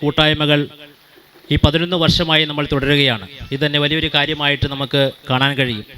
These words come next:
കാരണം എൺപത്തിമൂന്ന് വീടുകളാണ് നമ്മളുടെ ഈ കുടുംബയോഗത്തിലുള്ളത്. ഏതാണ്ട് മുന്നൂറോളം അംഗങ്ങളുടെ കുടുംബത്തിൽ പതിനൊന്ന് വർഷം വളരെ മനോഹരമായി തന്നെ നമ്മൾ ഒത്തു,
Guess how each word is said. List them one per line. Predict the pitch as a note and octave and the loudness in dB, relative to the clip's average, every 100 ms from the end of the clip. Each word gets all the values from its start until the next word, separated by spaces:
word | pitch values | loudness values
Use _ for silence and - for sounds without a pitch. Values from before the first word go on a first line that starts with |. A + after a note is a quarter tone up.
| - _ _ _ _ _ C3+ | -20 _ _ _ _ _ -2
കാരണം | C#3 C#3+ C#3 C#3 C#3+ | 0 0 -4 -10 -6
എൺപത്തിമൂന്ന് | C#3+ D3+ E3 E3 E3 E3 | -2 -2 0 -2 -2 -2
വീടുകളാണ് | D3+ D#3 D#3 D3+ D3 C#3+ D3 C3+ | 0 0 2 2 0 -4 -8 -8
നമ്മളുടെ | C3+ C#3 | -2 0
ഈ | C#3 | 2
കുടുംബയോഗത്തിലുള്ളത്. | C3+ C3+ C#3+ C3+ C3+ C3 A#2+ G#2 - | 2 4 4 4 2 2 2 -2 -4
ഏതാണ്ട് | B2+ C#3 C#3 C#3+ | 0 0 0 -4
മുന്നൂറോളം | C#3+ D3+ D#3+ D#3+ D#3 | -6 -4 0 2 0
അംഗങ്ങളുടെ | C#3 D3 D3 C#3+ C3+ | 0 -2 0 -2 -2
കുടുംബത്തിൽ | C3+ C#3 C#3+ C#3 D3 - C#3 - - - _ _ _ | -2 -2 0 0 -4 -16 -20 -20 -20 -20 _ _ _
പതിനൊന്ന് | D3 E3+ F#3 | 0 2 4
വർഷം | F3+ - F3 | 4 4 2
വളരെ | D#3+ E3+ | 2 2
മനോഹരമായി | D#3+ D#3 E3 F3 E3 E3 | 2 2 4 4 4 2
തന്നെ | E3 D#3 D#3 D3 - | 0 0 -2 -4 -10
നമ്മൾ | D3 D#3+ | 0 0
ഒത്തു, | D3 | 0